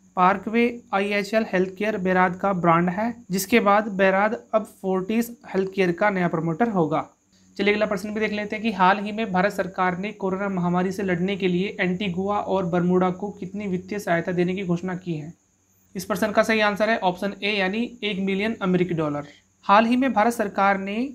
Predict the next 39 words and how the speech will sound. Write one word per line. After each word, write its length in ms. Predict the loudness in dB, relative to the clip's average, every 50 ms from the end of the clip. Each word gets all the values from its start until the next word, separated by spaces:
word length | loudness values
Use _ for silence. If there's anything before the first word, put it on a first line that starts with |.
| -12 _
कोरोना 280 | -6 -4 -4 -2 0 0
वायरस 360 | 0 2 0 0 -2 -4 -4
से 100 | -2 0 0 0 -2 -4 -8 -10 -8
मुकाबले 440 | -6 -2 2 2 2 2 2 -2 -4
के 140 | -2 -2 -4
लिए 260 | -2 -2 -4 -4 -4 -6
एंटीगुआ 520 | -6 -6 -6 -6 -6 -4 -2 0 0 0
और 220 | 0 2 2 0 2
बरमूडा 460 | 2 0 0 2 2 2 2 2 2 0
को 180 | 0 -4 -4 -4 -4 -6 -8
एक 140 | -8 -6 -4
मिलियन 360 | -4 -2 -2 -2 -2 -4 -4
अमेरिकी 420 | -4 -4 -2 -2 -2 -2 -2 -2
डॉलर 260 | 0 2 2 0 0
की 120 | -2 -4 -6
सहायता 380 | -6 -2 -2 -2 -2 0 -2
देने 220 | 0 0 0 0 0
की 60 | -2
घोषणा 340 | 0 0 0 0 -2 -6 -8
की 200 | -6 -6 -10 -10
है। 200 | -8 -10 -14 -14 _ _ _ _ _ -4
इस 140 | -2 4 6
राशि 260 | 6 6 6 2 0
को 120 | -2 -2 -2
देने 240 | -2 0 0 2
का 120 | 2 2 0
उद्देश्य 380 | 0 0 -6 -6 -6 -6 -8
कैरिबियन 500 | -4 0 0 0 0 0 0 0 -2 0 0
देश 200 | 0 -2 -2 -2
में 100 | -4 -4
स्वास्थ्य 440 | -4 -2 0 2 2 0 0 -6 -8
क्षमताओं 500 | -4 -2 -2 -2 0 0 0 0 0 -2 -4 -6 -6
और 80 | -4 -2
बुनियादी 380 | -2 0 0 0 2 2 2
ढांचे 280 | 2 2 0 0 -2 -2
में 100 | -2 -2
सुधार 380 | -2 -2 -2 0 0 0 0 0
लाना 260 | -2 -4 -6 -6 -8
है। 120 | -10 -12